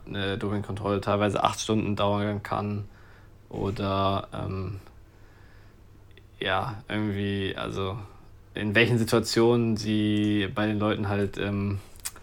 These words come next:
äh, geklingelt haben, ähm, wo, ja, teilweise halt auch, äh, sagen wir mal, die Freundin auch beim zu kontrollierenden, ähm,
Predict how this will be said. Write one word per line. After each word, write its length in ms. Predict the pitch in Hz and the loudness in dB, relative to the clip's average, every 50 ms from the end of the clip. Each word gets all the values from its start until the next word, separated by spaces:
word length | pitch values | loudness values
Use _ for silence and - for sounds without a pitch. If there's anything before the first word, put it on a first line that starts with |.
| - - - - - - - - - - | -20 -20 -20 -20 -20 -20 -20 -20 -16 -10
äh, 220 | - - 104 101 101 | -6 -4 -4 -4 -4
geklingelt 520 | 113 107 - - 123 120 123 120 110 - | -4 -6 -2 0 2 2 4 2 2 2
haben, 540 | 110 104 107 107 104 104 104 104 107 104 - - - - | 4 4 4 4 2 0 -2 -4 -4 -8 -10 -14 -8 -6
ähm, 500 | 104 98 98 98 98 98 98 98 104 101 101 - - - - - - - - - - - - - | -4 -4 -2 -2 -2 -2 -2 -4 -4 -6 -8 -14 -18 -20 -20 -20 -20 -20 -20 -20 -20 -20 -16 -10
wo, 520 | - 98 98 101 - 101 101 98 98 98 101 104 104 - | -6 -4 -2 -2 0 0 0 0 -2 -2 -4 -6 -6 -4
ja, 280 | 98 95 92 98 104 104 - - - - - - - - - - - | -2 -2 -2 -2 -4 -8 -12 -16 -20 -20 -20 -20 -20 -20 -20 -20 -8
teilweise 520 | - 104 107 104 101 104 104 98 101 95 98 | -2 0 0 2 2 2 2 2 0 0 0
halt 220 | 104 101 - - | -2 -2 -2 -2
auch, 260 | - 98 101 101 - - - - - - - - - - - - - - | -2 -4 -4 -4 -8 -14 -20 -20 -18 -18 -18 -18 -18 -18 -20 -16 -14 -12
äh, 540 | - - 143 143 - - - - - - - | -10 -8 -8 -8 -8 -8 -8 -10 -12 -12 -10
sagen 200 | - 117 110 110 | -6 -6 -4 -4
wir 80 | 107 | -4
mal, 300 | 107 104 104 104 107 113 92 - - - - - - - - - - - - - | -4 -2 -2 -4 -4 -4 -6 -8 -10 -14 -18 -18 -18 -18 -18 -16 -16 -18 -8 -4
die 80 | - 117 | -2 0
Freundin 600 | - - 151 160 170 170 156 147 139 139 131 131 - - - - | 4 8 8 10 10 10 8 8 6 6 2 0 -4 -12 -4 2
auch 260 | - 135 151 151 - | 6 6 6 6 4
beim 580 | - - 131 120 123 123 120 123 123 120 120 - - - - - - | 2 4 6 6 6 6 4 2 2 -2 -2 -6 -10 -16 -20 -18 -14
zu 120 | - - | -12 -8
kontrollierenden, 800 | - - 127 120 127 123 120 127 127 127 123 113 117 117 120 113 | -4 -2 0 0 0 2 2 2 2 2 2 0 0 0 0 -2
ähm, 440 | 107 110 110 110 110 113 113 117 | -2 -2 -2 -2 -2 -2 -4 -4